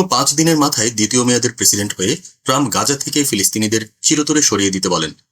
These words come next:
নেতানিয়াহুকে পাশে বসিয়ে তিনি ঘোষণা দেন, গাজা আমেরিকা দখলে নেবে, অস্ত্র পরিষ্কার করে দেবে আর নতুন আবাসস্থল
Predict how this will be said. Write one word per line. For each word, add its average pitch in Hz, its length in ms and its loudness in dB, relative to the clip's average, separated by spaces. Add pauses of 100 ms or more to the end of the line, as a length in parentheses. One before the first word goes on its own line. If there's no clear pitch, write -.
(280)
নেতানিয়াহুকে 156 580 2
পাশে 107 260 0
বসিয়ে 104 360 0
তিনি 104 200 -2
ঘোষণা 98 320 0
দেন, 120 100 0 (420)
গাজা 135 240 2 (140)
আমেরিকা 123 280 -2 (100)
দখলে 101 260 -4
নেবে, 98 200 0 (380)
অস্ত্র 113 240 2 (100)
পরিষ্কার 104 320 0
করে 101 180 -2
দেবে 95 200 -2 (400)
আর 104 120 2
নতুন 139 260 2 (100)
আবাসস্থল 139 500 0